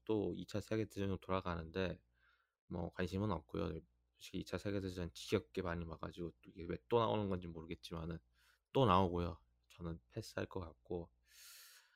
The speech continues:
그의 라이벌인 이제 배틀필드 이공사이가 오픈 베타를 했습니다. 이게 평가가 많이 갈려요, 일단은. 근데 갈리긴 하는데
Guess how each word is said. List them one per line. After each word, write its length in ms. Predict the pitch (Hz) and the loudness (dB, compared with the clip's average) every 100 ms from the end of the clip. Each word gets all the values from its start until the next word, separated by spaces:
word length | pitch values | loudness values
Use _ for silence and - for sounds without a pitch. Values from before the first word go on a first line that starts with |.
| _ _ _ _ _ _ _ _ _ - | _ _ _ _ _ _ _ _ _ -2
그의 320 | 123 123 123 | 4 6 8
라이벌인 460 | 98 104 117 113 104 | 8 6 6 6 4
이제 100 | 95 | 2
배틀필드 500 | 110 - - 139 120 | 0 -2 0 0 2
이공사이가 1200 | 110 107 120 110 123 127 117 - 123 113 87 87 | 2 4 2 2 2 2 2 2 4 6 4 0
오픈 260 | 95 - 135 | -4 -4 2
베타를 320 | 127 - 104 95 | 2 2 2 2
했습니다. 640 | - 92 87 98 101 87 - _ _ _ - | 0 -4 -2 2 2 2 -4 _ _ _ -6
이게 100 | 127 | -6
평가가 400 | - 175 190 202 156 | 0 0 2 4 6
많이 240 | 120 143 | 6 4
갈려요, 480 | - 95 107 123 95 | 2 4 8 8 8
일단은. 480 | 85 - 87 87 120 | 4 0 -2 0 0
근데 140 | 110 98 | -2 -6
갈리긴 400 | - 95 98 101 | -4 -2 0 -2
하는데 560 | 117 123 104 127 117 | -2 -2 2 4 2